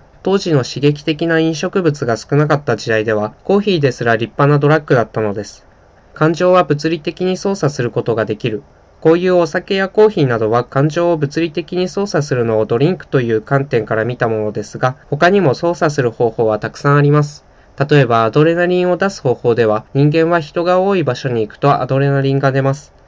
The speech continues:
なので、一人で部屋で作業しているとついつい寝てしまうという人は、カフェなど外で仕事するといいんですね。部屋で眠くなるのは体が疲れているからではなく、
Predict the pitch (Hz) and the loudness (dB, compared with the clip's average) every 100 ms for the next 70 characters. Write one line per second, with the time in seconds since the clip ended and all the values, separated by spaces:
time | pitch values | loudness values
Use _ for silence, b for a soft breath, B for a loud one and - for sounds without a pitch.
0 | _ - 151 127 117 120 - 196 208 165 | _ 0 2 4 2 -2 -2 0 2 4
1 | 143 147 151 127 143 135 123 - 120 113 | 4 4 4 2 0 0 -2 -2 -2 0
2 | 107 107 - 180 185 156 123 110 127 - | 0 -2 -2 -4 0 0 0 -2 -4 -2
3 | 143 147 143 113 107 - 107 120 - 190 | 0 0 0 -2 -4 -4 -2 -2 -4 -2
4 | 202 165 120 117 - 180 196 147 - 123 | 2 2 2 -2 -2 -2 2 2 0 -4
5 | 113 117 131 120 117 120 123 104 - 127 | -4 -4 -4 -2 -2 -2 -2 -6 -4 -2
6 | 185 - _ - - 151 190 175 131 123 | -2 -6 _ -20 -2 0 2 2 2 0
7 | 120 135 127 113 107 117 - 135 156 160 | -2 -2 0 0 0 0 0 0 0 -2
8 | 156 - 185 190 156 120 - 117 110 104 | -4 -4 -4 0 -2 0 -2 -2 -2 -2
9 | 104 104 131 | -4 -6 -6